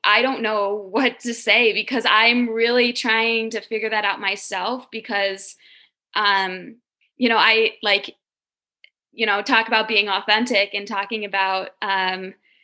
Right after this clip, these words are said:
like, being vulnerable. This is what I talk to my therapist about. Um, I talk to my therapist about, you know, the leadership role that I'm now being thrusted into and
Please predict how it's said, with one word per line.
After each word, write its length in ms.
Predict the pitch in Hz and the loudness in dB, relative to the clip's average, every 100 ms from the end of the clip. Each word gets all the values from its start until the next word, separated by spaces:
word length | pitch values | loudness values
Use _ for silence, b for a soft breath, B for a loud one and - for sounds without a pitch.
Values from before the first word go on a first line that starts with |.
| _ | _
like, 200 | 208 190 | 0 0
being 300 | 220 220 208 | 2 2 2
vulnerable. 720 | 190 196 220 226 208 190 190 | 0 0 2 2 2 2 2
This 200 | 196 247 | 2 2
is 140 | 262 240 | 2 4
what 100 | 214 | 4
I 60 | |
talk 280 | 208 208 214 | 4 0 0
to 100 | 233 | 0
my 120 | 185 | 0
therapist 520 | 180 180 214 196 - 190 | 2 0 0 -6 -10 -6
about. 320 | 151 - - _ _ _ _ - | -2 -2 -4 _ _ _ _ 2
Um, 500 | 208 196 190 190 - | 4 4 -2 -8 -2
I 160 | 196 214 | 2 2
talk 380 | 240 208 208 214 | 2 2 2 0
to 80 | 226 | 0
my 100 | 196 | 0
therapist 540 | 208 220 214 190 - | 0 0 -2 -6 -6
about, 500 | 196 190 190 185 - _ _ - | 0 2 4 2 -2 _ _ -10
you 180 | 226 202 | -2 2
know, 320 | 196 196 196 | 2 0 0
the 140 | 214 208 | 0 0
leadership 560 | 202 220 220 233 - | 0 2 2 0 0
role 240 | 202 208 214 | 2 2 2
that 120 | 208 | 0
I'm 220 | 196 202 | 0 -2
now 340 | 190 190 196 | -4 0 0
being 640 | 202 202 196 190 190 196 202 b b - | 0 0 2 0 0 -6 -16 b b -4
thrusted 440 | 208 196 - 180 | 2 2 2 -2
into 640 | 190 185 202 254 277 311 302 B B B | -2 -2 -2 -2 0 -2 -6 B B B
and 540 | 220 214 208 202 202 | 2 6 6 2 -2